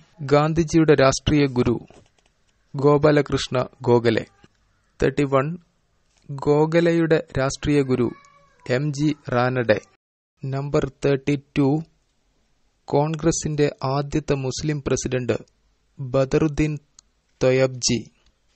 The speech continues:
നമ്പർ തേർട്ടി ത്രീ, ദേശീയ ഗാനം ആദ്യമായി ആലപിച്ച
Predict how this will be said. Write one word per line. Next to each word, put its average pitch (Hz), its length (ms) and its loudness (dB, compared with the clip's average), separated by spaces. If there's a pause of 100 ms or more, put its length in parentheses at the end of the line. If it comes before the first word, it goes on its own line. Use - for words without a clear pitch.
നമ്പർ 143 320 -2 (120)
തേർട്ടി 147 320 2
ത്രീ, 139 280 4 (1200)
ദേശീയ 151 680 2
ഗാനം 151 400 2 (160)
ആദ്യമായി 143 600 0 (140)
ആലപിച്ച 135 520 -2